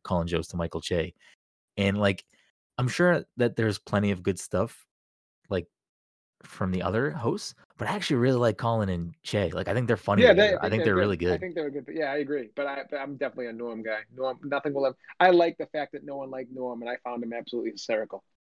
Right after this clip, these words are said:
Speaker 1: I thought
Speaker 2: I
Speaker 1: pe-, I
Speaker 2: think it
Speaker 1: thought, I thought nobody liked Colin Quinn.
Speaker 2: No, uh, they didn't like Colin Quinn either, but people didn't like Norm, and it was one of, he got, literally got fired. I think he only did, like, one season of the Weekend Update. I could be wrong, but, like, he,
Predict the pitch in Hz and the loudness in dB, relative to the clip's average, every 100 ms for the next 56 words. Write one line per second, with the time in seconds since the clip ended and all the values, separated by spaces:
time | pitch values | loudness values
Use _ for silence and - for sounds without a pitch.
0 | _ - 160 262 - 123 131 135 226 - | _ -2 0 -2 0 0 2 2 2 2
1 | 127 156 226 160 147 139 120 110 95 - | 0 0 0 2 2 2 2 2 2 -4
2 | _ _ _ _ _ _ - - 107 90 | _ _ _ _ _ _ -10 -2 -2 -2
3 | - 104 - - _ _ _ - 151 180 | -2 -4 -6 -18 _ _ _ -4 2 2
4 | - - 170 170 165 180 190 160 151 151 | 0 4 6 6 4 0 2 -2 -4 -6
5 | 139 151 147 143 131 135 - 202 208 196 | -6 -8 -6 -6 -6 -8 -8 -2 0 0
6 | 190 175 156 151 156 180 151 135 143 160 | -2 -4 -4 -2 -2 -2 -6 -10 -8 -8
7 | 160 170 214 175 208 180 151 - 156 143 | -6 -6 -4 -2 0 0 -2 -4 -4 -4
8 | 113 _ - 156 190 226 165 143 143 120 | -8 _ -18 -10 -4 -2 0 0 0 -2
9 | 131 147 139 151 135 120 110 104 113 107 | -2 -6 0 2 2 0 -16 -8 -6 -2
10 | 117 113 110 117 - - - - 131 123 | -4 -4 -6 -6 -8 -10 -8 -2 0 0
11 | 110 98 107 113 110 - - 143 | -2 -4 -4 -2 -4 -6 -8 -2